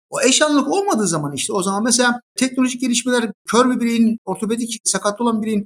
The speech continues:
hukuk fakültesi bitirmesini sağlıyor ama hukuk, mevzuat o hızla değişmeyince işte o zaman hakim savcı olamıyorsunuz mesela. Burada işte aslında sivil toplumun önemi burada ortaya çıkıyor aslında. Kamusal farkındalık yaratarak aslında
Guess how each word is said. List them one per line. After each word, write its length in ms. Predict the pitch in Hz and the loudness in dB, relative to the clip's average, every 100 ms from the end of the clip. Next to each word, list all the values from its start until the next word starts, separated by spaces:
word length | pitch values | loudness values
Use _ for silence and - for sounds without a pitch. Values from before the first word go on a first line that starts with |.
| - | -6
hukuk 220 | 175 - | -12 -2
fakültesi 360 | 240 214 233 208 | 0 0 -2 -2
bitirmesini 360 | 226 220 226 226 | -6 -2 0 2
sağlıyor 400 | - 190 220 339 | 2 2 4 4
ama 220 | 277 185 _ _ | 4 2 _ _
hukuk, 540 | 202 320 330 339 - | 4 4 4 -2 0
mevzuat 480 | 175 202 180 285 320 | 4 6 6 4 4
o 140 | 233 | 2
hızla 220 | 214 202 170 | 4 4 6
değişmeyince 500 | 311 339 403 262 240 | 6 6 4 4 4
işte 160 | - | 2
o 40 | 269 | 4
zaman 180 | 302 | 4
hakim 260 | 254 254 269 | 4 2 0
savcı 320 | 262 247 269 | 4 4 6
olamıyorsunuz 440 | 240 180 147 139 131 | 4 4 0 -2 -4
mesela. 300 | - - - _ - | -8 -10 -20 _ 4
Burada 320 | 247 381 349 | 6 6 4
işte 180 | 247 294 | 2 2
aslında 160 | - | 2
sivil 220 | - 262 - | 2 2 2
toplumun 320 | 262 254 254 | 0 2 2
önemi 240 | 285 226 | 2 2
burada 180 | 208 311 | 4 4
ortaya 260 | 277 - 151 | 4 2 -2
çıkıyor 280 | - 147 | -2 -6
aslında. 160 | 131 - | -6 -2
Kamusal 380 | 202 233 233 220 | 0 2 2 2
farkındalık 560 | 226 - 190 202 226 | 0 0 0 -2 0
yaratarak 440 | 170 180 185 226 233 - - | 0 0 0 0 0 -4 -6
aslında 500 | 139 - 113 131 | -2 -2 -4 -12